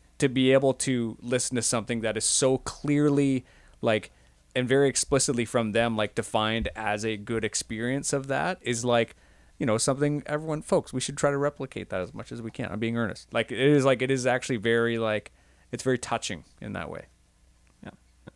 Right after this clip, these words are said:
Speaker 1: Sorry, three
Speaker 2: Yes,
Speaker 1: things
Speaker 2: so
Speaker 1: you like. Sorry, three things you like.
Speaker 2: Yeah, three things I like. No, I think that, I think that was very lovely, and I think you're, you're making the world a better place by saying things like that, Marty.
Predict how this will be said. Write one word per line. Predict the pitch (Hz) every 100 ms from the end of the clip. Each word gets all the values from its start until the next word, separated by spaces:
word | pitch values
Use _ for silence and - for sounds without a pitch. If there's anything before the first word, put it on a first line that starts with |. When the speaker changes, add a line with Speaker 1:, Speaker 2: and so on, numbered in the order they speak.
| _ -
Speaker 1:
Sorry, | 185
three | 135 170
Speaker 2:
Yes, | 196
Speaker 1:
things | 185
Speaker 2:
so |
Speaker 1:
you | 160
like. | 113 -
Sorry, | 123
three | 143 139
things | 143 123
you |
like. | -
Speaker 2:
Yeah, | -
three | - 165 208
things | 208 190
I | 175
like. | 143 127 160
No, | 127
I | 120
think | 120 143
that, | 151
I | 131
think | 165
that | 147
was | 113
very | 120 123
lovely, | 117 113 117 117 110
and | 117
I | 120 113
think | 120 110
you're, | 120 120
you're | - 117 120
making | - 131 127
the | 113
world | 117 113
a |
better | 117 117
place | - 120 -
by | - -
saying | - -
things | - 57 -
like | -
that, | - -
Marty. | 50 78